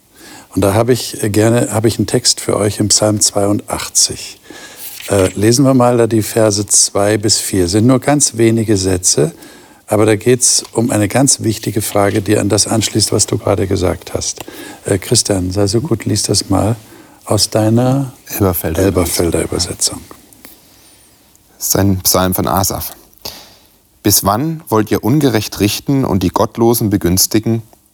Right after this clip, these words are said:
Speaker 2: Schafft Recht dem Geringen und der Weise,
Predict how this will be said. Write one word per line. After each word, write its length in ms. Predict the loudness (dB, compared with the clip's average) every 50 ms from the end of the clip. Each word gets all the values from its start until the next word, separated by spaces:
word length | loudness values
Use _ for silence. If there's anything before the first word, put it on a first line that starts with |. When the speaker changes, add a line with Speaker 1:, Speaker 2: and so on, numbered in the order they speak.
| _ _ _ _ _ _
Speaker 2:
Schafft 420 | -6 -2 -2 0 -2 -2 -4 -2
Recht 440 | -2 0 -2 -2 -6 -12 -12 -4 -2
dem 140 | 2 2 4
Geringen 600 | 4 4 4 4 2 2 2 2 0 -2 -6 -10 -8 -4
und 160 | -2 0 0
der 140 | 0 0 0
Weise, 400 | 2 2 2 4 2 2 -2